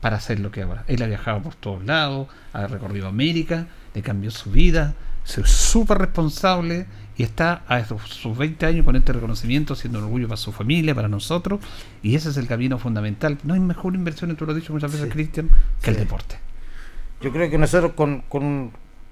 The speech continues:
Speaker 2: con una ciudad más deportiva, más participativa, más activa, tenemos menos índices de enfermedades,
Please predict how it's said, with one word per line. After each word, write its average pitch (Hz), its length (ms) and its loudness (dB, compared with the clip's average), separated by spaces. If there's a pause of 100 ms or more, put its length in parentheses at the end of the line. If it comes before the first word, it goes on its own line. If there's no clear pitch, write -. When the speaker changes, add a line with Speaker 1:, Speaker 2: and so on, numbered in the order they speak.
Speaker 2:
con 143 160 -2
una 156 140 2
ciudad 156 280 4
más 165 160 6
deportiva, 180 760 0
más 156 200 0
participativa, 160 720 -2
más 165 240 0
activa, 202 580 0 (600)
tenemos 147 540 2 (140)
menos 160 240 2
índices 151 400 0
de 127 60 -2
enfermedades, 170 840 2